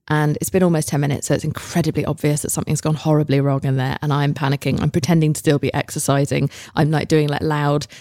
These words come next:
panting, counting, and telling them that this is my process, which, given that I've never acted before, this moment, uh, is really fucking ridiculous. And so I'm like, "Fuck it. I'm just gonna have to, I'm gonna have to pick it up. I'm gonna have to pick up that poo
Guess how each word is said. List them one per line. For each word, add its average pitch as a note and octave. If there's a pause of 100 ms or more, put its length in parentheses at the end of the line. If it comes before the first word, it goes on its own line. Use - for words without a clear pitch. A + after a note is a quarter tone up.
panting, C#3+
counting, D3 (340)
and D#3
telling D3+
them C#3+
that D3
this G3
is F3
my E3+
process, A#3
which, -
given A3+
that F#3
I've F3
never E3+
acted D3+
before, C#3+
this D#3
moment, D3
uh, C#3+
is D3
really D3
fucking D#3+
ridiculous. C#3+ (460)
And E3+
so F3
I'm E3+
like, E3+
"Fuck B3
it. -
I'm D3
just -
gonna D#3
have D#3
to, D#3+
I'm -
gonna C#3+
have D3
to -
pick -
it F#3
up. - (340)
I'm D3+
gonna F3
have D#3+
to D#3
pick -
up -
that -
poo E3+